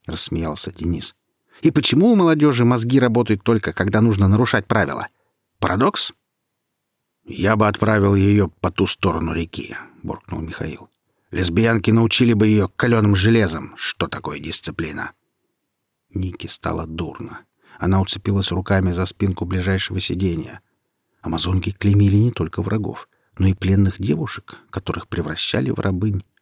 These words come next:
«Да что вы пугаете бедную девочку?» — крикнула Клара. «Борис, она в обморок упадет».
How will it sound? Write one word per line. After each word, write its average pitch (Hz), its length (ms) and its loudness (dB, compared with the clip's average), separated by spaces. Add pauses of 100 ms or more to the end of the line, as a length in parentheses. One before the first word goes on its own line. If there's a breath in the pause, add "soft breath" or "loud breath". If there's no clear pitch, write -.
(1120)
«Да 87 80 0
что - 260 0
вы 214 120 4
пугаете 143 480 2
бедную 92 340 2
девочку?» — 82 480 -6 (220)
крикнула - 440 -10
Клара. 73 440 -12 (640)
«Борис, 120 560 0
она 233 200 4
в 214 80 2
обморок 110 380 4
упадет». - 480 -4